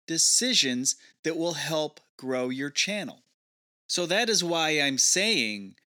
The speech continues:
yes, all of that great information, even some of the stuff others are dismissing as not helpful. I mean, th-, there is always debate within the YouTube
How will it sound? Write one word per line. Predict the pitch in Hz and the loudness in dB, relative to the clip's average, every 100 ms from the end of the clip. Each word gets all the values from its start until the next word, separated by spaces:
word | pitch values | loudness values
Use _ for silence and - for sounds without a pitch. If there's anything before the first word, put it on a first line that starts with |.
| _ | _
yes, | 131 196 160 101 - - | -2 0 2 2 2 0
all | - 143 196 214 | -2 -2 0 -2
of | 185 143 | -2 0
that | 131 - | -2 -2
great | 117 127 160 185 | -6 -2 -2 -2
information, | 156 160 151 143 143 170 - 107 98 - _ _ _ _ _ | -6 -6 -6 -2 -2 0 -2 -4 -10 -16 _ _ _ _ _
even | 185 262 294 | -4 -2 0
some | 269 247 | 0 0
of | |
the | 220 | 2
stuff | - 214 190 185 - | 2 2 -2 -4 -4
others | 185 202 - - | -4 -4 -4 -4
are | 165 | -2
dismissing | 160 175 - 170 233 - 107 92 - _ _ _ | 0 0 0 0 2 2 0 -6 -18 _ _ _
as | 156 151 147 143 117 - | -2 0 2 4 2 2
not | 147 160 156 - _ _ _ - | -2 0 0 -4 _ _ _ -10
helpful. | - 180 180 - 113 101 - _ _ _ 190 | -4 -4 -4 -8 -6 -6 -12 _ _ _ -10
I | |
mean, | 185 175 - - | -8 -10 -14 -14
th-, | 190 170 | -12 -4
there | 220 208 180 | -2 0 0
is | 185 - | 0 -2
always | 196 226 175 135 | -2 0 0 0
debate | 117 101 139 151 - | -4 -2 0 0 -4
within | 110 110 - 143 147 131 123 - | -10 -10 -8 -2 0 0 -4 -8
the | 127 127 | -4 -4
YouTube | 120 135 151 - 135 120 107 | -2 -2 0 -2 -2 -4 -6